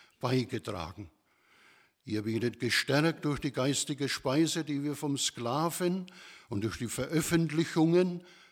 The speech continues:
von denen wir jetzt auch durch unseren Betelredner einige Neuigkeiten erfahren haben, äh, erhalten.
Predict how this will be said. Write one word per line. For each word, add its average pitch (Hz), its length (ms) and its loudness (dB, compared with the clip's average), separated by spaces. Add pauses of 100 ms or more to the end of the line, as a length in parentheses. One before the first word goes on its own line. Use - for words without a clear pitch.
(120)
von 101 240 -12
denen 110 340 -4
wir 110 240 -2
jetzt 110 480 -4
auch 117 300 -6
durch 113 220 -8
unseren 113 340 -6
Betelredner 165 800 2 (380)
einige 143 440 4
Neuigkeiten 147 720 2
erfahren 143 600 0
haben, 170 580 0 (840)
äh, 143 40 -8
erhalten. 127 1500 0